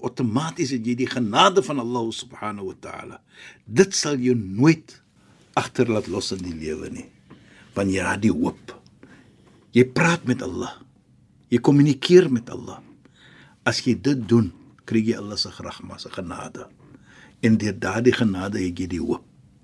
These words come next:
Outomaties. En ek dink dit sê dan vir ons ook baie. Ek kom terug om te sê, wat Sayyidina Ali ook, ook gesê het,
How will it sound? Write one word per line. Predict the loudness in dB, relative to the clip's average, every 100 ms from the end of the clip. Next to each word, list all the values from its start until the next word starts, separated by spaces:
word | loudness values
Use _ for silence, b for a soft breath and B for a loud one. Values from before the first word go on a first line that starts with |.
| _ _ _ _ _ _ -20 -18
Outomaties. | -4 -2 -2 -6 -8 -10 -10 -14 -18 b b b b b b 0
En | 4
ek | 6
dink | 4 2
dit | 0 0
sê | -2 -2 -2
dan | -2 -4
vir | -8 -12 2
ons | 2 2 -4
ook | -10 -8
baie. | -8 -6 -8 -12 _ _ _ _ _ _ b b b -10
Ek | -2
kom | 2 2
terug | 4 2 2 -2 -4
om | -8 -6
te | -8
sê, | -4 -4 -4 -10 b b b b b b b -8
wat | -2
Sayyidina | 2 2 2 0 2
Ali | 4 4
ook, | 4 2 2
ook | 4 4 2 -2
gesê | 0 0
het, | -2